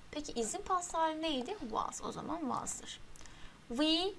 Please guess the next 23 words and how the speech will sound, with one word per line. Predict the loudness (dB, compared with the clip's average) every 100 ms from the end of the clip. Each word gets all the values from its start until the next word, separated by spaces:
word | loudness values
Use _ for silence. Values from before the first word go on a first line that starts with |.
| 0
bla | 8 8 8
bla | 6 4 4
bla | 6 6
at | 8 4 4
the | 2
cinema. | 4 6 6 6 2 -4 -6 -14 -10 2
Sinemada | 6 8 10 8 10
değildik. | 8 10 10 8 4 -4 -8 -14 -12 4
Hangisi? | 6 6 4 2 2
Bu | 0
mu, | 0 6
bu | 6
mu? | 6 0 -4 -12 -14 -12 -12 -12 -10 -10 -12 -14 -16 -18 -18 -18 -18 -14 -14 -12 -14 -12 -6 -2 -2 -4 -16 -16 -18 -2
Hangisi | 4 4 2 2
olur | 2 2 0
çocuklar? | -4 -6 0 2 2 -2 -16 -18 -10
Tabii | -4 -2 -2
ki | -2
de | -2
weren't | 0 2 2 0 -4 -6
olur, | -8
ha? | -4 -2 -4 -12 -16 -8
Weren't. | -4 -4 -6 -8